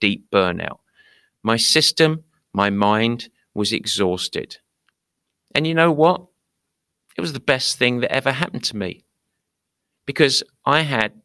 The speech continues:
the privilege to reflect. And as I laid low in that fatigue, and I had a little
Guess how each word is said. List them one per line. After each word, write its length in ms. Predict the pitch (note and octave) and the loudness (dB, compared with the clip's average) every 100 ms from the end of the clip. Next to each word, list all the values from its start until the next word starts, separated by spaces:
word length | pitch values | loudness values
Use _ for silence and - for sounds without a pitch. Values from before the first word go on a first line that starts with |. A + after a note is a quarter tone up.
| _ | _
the 60 | - | -20
privilege 920 | - - F3+ F3 A2 F2+ - - - _ _ _ _ _ - | -16 -2 0 2 -2 -2 -4 -8 -8 _ _ _ _ _ -6
to 100 | C3+ | -4
reflect. 600 | C3 - G2+ - - - _ _ _ _ _ _ _ _ _ _ - | -4 0 -2 -2 -12 -18 _ _ _ _ _ _ _ _ _ _ -8
And 80 | B2 | -4
as 100 | C3 | 0
I 160 | D3+ E3+ | 0 2
laid 360 | D#3+ D#3+ D3+ | 4 4 4
low 380 | A#2+ A2+ G#2+ B2 C#3 _ _ _ - | 2 4 4 2 -4 _ _ _ -2
in 160 | B2+ | 0
that 160 | B2+ - | 0 -2
fatigue, 580 | - - - F#2+ G#2 - _ _ _ | -6 -6 -4 -2 -2 -6 _ _ _
and 120 | A2+ | 0
I 100 | A2+ | 0
had 220 | A#2 A#2+ A2 | 0 -4 -4
a 40 | |
little 360 | G#2+ A#2+ B2 | -4 -4 -6